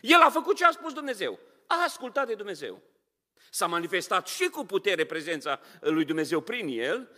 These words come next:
și știm toate minunile care s-au întâmplat prin Ilie, numai că la un moment dat apare un lucru care îl dărâmă.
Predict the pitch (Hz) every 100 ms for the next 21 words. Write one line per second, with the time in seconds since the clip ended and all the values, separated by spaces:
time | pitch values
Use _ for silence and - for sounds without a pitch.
0 | - - 196 - 320 269 220 208 - 160
1 | 139 - - - 165 208 226 160 139 156
2 | 139 156 139 147 135 156 - 131 120 113
3 | 127 220 269 - _ _ _ - 135 156
4 | 135 135 117 113 110 104 98 107 226 -
5 | - - - _ _ _ - - _ _
6 | _ _ _ _ _ _ 123 - 180 170
7 | 151 143 135 - - 127 117 139 135 117
8 | - 117 107 101 104 101 - -